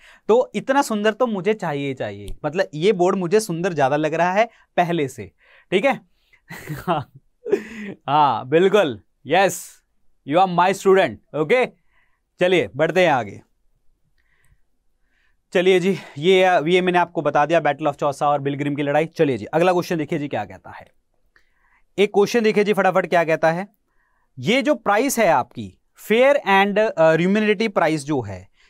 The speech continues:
ये कौन शो करता है, मतलब ये कौन, अ, देता है, किसके ऊपर? That is the, अ, शुगर केन के ऊपर ये प्राइस कौन डिसाइड करता है? आपने सुना होगा, आपने एक वर्ड सुना होगा एमएसपी,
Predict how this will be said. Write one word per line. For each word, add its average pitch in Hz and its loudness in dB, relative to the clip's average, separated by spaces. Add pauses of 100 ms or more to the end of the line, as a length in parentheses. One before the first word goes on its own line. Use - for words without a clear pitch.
(140)
ये 208 0
कौन 220 2
शो 208 2
करता 151 0
है, 104 -8
मतलब 147 0
ये 190 2
कौन, 190 2
अ, 170 2
देता 151 -2
है, 185 -2
किसके 185 -2
ऊपर? 208 0 (360)
That 165 2
is 170 -4
the, 214 2 (300)
अ, 151 4
शुगर 233 0
केन 156 -4
के 127 -6
ऊपर 180 0 (100)
ये 170 0
प्राइस 175 -2
कौन 156 -2
डिसाइड 127 -4
करता 104 -10
है? 101 -16 (520)
आपने 190 0
सुना 220 0
होगा, 117 -4 (100)
आपने 190 0
एक 190 -6
वर्ड 175 0
सुना 165 -4
होगा 160 -2
एमएसपी, 156 -8